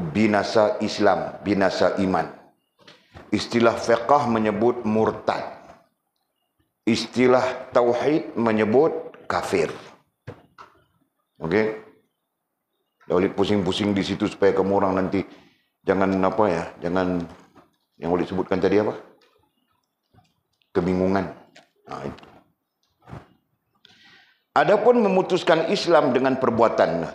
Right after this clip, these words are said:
ternyata musannif mau membincangkan dengan kita, uh, jalur perbuatan. Ya, kita di sini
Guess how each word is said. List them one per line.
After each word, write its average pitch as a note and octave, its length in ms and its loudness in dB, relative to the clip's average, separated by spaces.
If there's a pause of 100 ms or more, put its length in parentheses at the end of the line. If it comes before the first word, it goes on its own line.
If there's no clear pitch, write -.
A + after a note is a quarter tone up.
ternyata F#2+ 400 0
musannif G2+ 720 -2
mau F#2+ 160 4
membincangkan F2+ 1120 -2
dengan E2 260 -2
kita, G#2 540 -2 (640)
uh, E2 560 0 (320)
jalur F#2+ 640 2 (880)
perbuatan. F2+ 560 0 (800)
Ya, F#2+ 220 -4 (500)
kita - 160 -6
di F#2+ 80 -4
sini G#2 180 -4